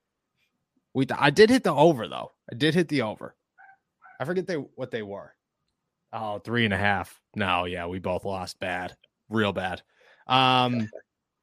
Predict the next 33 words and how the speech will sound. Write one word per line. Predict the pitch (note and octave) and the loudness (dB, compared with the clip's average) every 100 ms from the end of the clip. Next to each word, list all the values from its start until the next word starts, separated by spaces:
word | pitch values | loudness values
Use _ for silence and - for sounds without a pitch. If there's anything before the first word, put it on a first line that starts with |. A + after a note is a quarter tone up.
| _ | _
<laughs> | _ _ - - - _ _ | _ _ -20 -20 -20 _ _
real | B2 A#2 G#2 | 0 0 2
bad. | F2+ F2 - _ D3 D3 - | -4 -8 -12 _ -12 -6 4
Thirty-nine | F3+ A3 A3 G3 F#3 | 8 8 8 6 4
and | F3 | 4
a | |
half | D#3+ D#3 D3 | 4 4 4
over | D3+ D3 D3 | 4 6 4
under | C#3+ C#3 | 4 4
this | C3 B2+ | 2 0
week. | B2 B2 | -2 -2
Steelers, | - - E3+ F3+ F3+ E3+ D3+ - _ _ _ _ _ - | -4 -2 2 4 4 2 0 -6 _ _ _ _ _ -4
two | G#3 G#3 | 4 6
and | G3+ | 6
a | E3+ | 4
half | E3+ D#3+ - | 0 -2 0
point | E3+ D3+ C3 - | 0 2 0 0
dogs | C3 C#3+ C#3+ D#3 C#3+ - | 2 4 4 4 0 -4
in | D3+ D3+ | -2 -2
Indy, | D3 D3 A2 F#2+ | 2 2 0 0
which | A#2 D3 G3 | 2 2 4
means | A#3 G#3+ | 4 6
that | G#3 G3+ | 4 4
they | G3 | 4
are | F#3 | 4
really, | D#3+ G#3 A3 F#3+ | 8 8 8 6
like, | C#3+ C3 | 2 2
five | E3+ F3 E3+ | 4 6 6
and | C#3 | 4
a | |
half | A#2+ B2 - | 2 0 -2
point | C3 B2 A#2+ | 0 0 4
dogs, | A2+ A2+ A#2 - | 4 4 2 -4